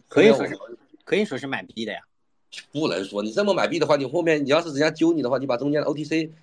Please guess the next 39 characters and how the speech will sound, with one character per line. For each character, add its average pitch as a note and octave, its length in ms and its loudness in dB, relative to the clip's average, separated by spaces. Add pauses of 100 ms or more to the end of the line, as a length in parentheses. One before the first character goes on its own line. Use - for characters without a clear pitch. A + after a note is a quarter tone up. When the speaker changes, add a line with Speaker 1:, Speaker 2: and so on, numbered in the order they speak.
Speaker 2:
也 F2+ 120 -10
卖 A#2 220 2
了 F#2 80 -4
吗？ E2 100 -8
我 D2+ 160 -10
操！ - 200 -20 (1700)
Speaker 1:
你， C3 160 -8
你 C3+ 180 -6
不 A2+ 120 -6
是 D3 100 -2
在 D#3 140 0
平， A#2 340 -2
不 A2 100 -4
是 C#3+ 140 -4
在， C3 200 2
呃， A#2 120 -6 (220)
币 B2+ 100 0
安 A#2+ 140 -2
上 B2+ 120 -10
出 G#2+ 160 -12
的 G2+ 60 -8
吗？ F#2 200 -12 (420)
Speaker 2:
不 F#2+ 80 -6
是， G#2+ 100 -6
我 F2 120 -4
们 E2 80 -8
不 F2 100 -10
是， - 100 -16
我 E2 100 -10
们 F2 120 -12
是 G#2+ 80 -20
在 A2+ 140 0
那 G#2+ 100 -4
个 G2 80 -6
哪， C#2+ 160 -8
私 - 180 -8
底 E2 140 -8
下 E2+ 100 -6
交， E2 180 -8